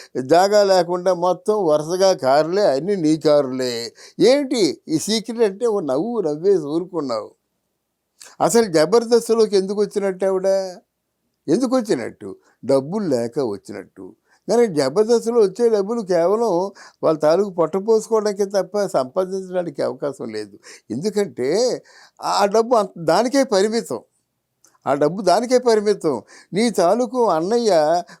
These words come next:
కుమారస్వామి ఎన్ని బ్లాంక్ చెక్కులు ఇచ్చాడో తెలుసా? ఎన్ని, ఆ, బౌన్స్డ్ అయినటువంటి చెక్కులు ఇచ్చేవాడో తెలుసా?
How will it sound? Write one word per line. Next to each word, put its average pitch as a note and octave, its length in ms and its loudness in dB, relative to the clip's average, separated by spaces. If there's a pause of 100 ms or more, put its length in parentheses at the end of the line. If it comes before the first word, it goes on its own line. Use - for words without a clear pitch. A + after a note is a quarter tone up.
కుమారస్వామి F#3 760 0
ఎన్ని F3+ 380 0
బ్లాంక్ F#3+ 600 0
చెక్కులు G#3 280 -2
ఇచ్చాడో F#3 380 -2
తెలుసా? E3+ 600 -4 (800)
ఎన్ని, G#3 720 2 (320)
ఆ, E3+ 80 2
బౌన్స్డ్ G#3 540 2
అయినటువంటి G#3 600 2
చెక్కులు F#3 260 -2
ఇచ్చేవాడో F3 420 -2
తెలుసా? D#3 640 0